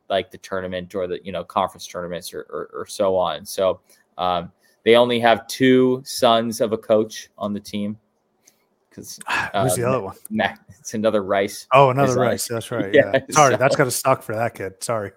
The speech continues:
Speaker 2: I'm all about Max Rice
Speaker 1: <laughs> Yeah,
Speaker 2: and Tyson
Speaker 1: no, I
Speaker 2: Degenhart. T Deggy.
Speaker 1: Yeah. They got, I think they got enough to win a game or two in the tournament.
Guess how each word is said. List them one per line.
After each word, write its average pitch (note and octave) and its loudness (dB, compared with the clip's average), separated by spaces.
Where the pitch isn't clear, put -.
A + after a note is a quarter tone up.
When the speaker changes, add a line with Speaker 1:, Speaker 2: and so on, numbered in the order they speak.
Speaker 2:
I'm C#3 4
all C#3 8
about B2+ 2
Max A#2 -4
Rice G#2 -8
Speaker 1:
<laughs> - -20
Yeah, D3+ 6
Speaker 2:
and D#3 2
Tyson C#3 4
Speaker 1:
no, B2+ 0
I A#2+ 0
Speaker 2:
Degenhart. G#2+ -8
T C3+ -6
Deggy. A#2+ 0
Speaker 1:
Yeah. F#2+ -2
They E3 6
got, G3 8
I G3 2
think A#3 0
they A3+ 6
got F#3 8
enough A2+ 4
to A#2 -2
win G#2+ -2
a - -4
game G2 -2
or F#2+ -4
two G2 -8
in F#2+ -4
the F#2+ -6
tournament. G2+ -4